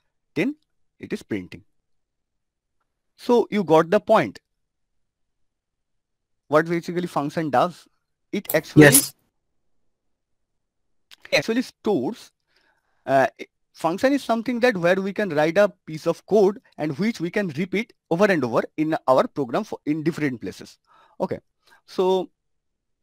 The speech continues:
Speaker 1: now there has something called parameters. What are parameters? Parameters is something that what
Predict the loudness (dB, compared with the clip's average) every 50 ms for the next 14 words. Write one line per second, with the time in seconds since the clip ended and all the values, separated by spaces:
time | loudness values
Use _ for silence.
0 | _ _ _ _ _ _ _ _ _ _ _ -20 -20 _ _ -2 2 4 4 4
1 | 2 0 -2 0 0 2 2 2 0 0 -2 -4 -10 _ -10 -8 -8 -6 -4 -4
2 | -6 -6 -6 -10 _ 2 2 2 2 4 6 8 8 8 8 6 2 -6 -14 -16
3 | -18 -20 -20 _ _ _ _ _ -2 0 0 0 0 0 0 0 0 -4 -4 -6
4 | -6 -6 -8 -10 -20 _ _ _ _ _ _ _ _ 2 2 2 0 -2 -4 -6
5 | -8 _ _ -12 -8 -6 -6 -6 -6 -6 -6 -4 -2 -2 -2 -2 -4 -6 -6 -2
6 | 0 0 0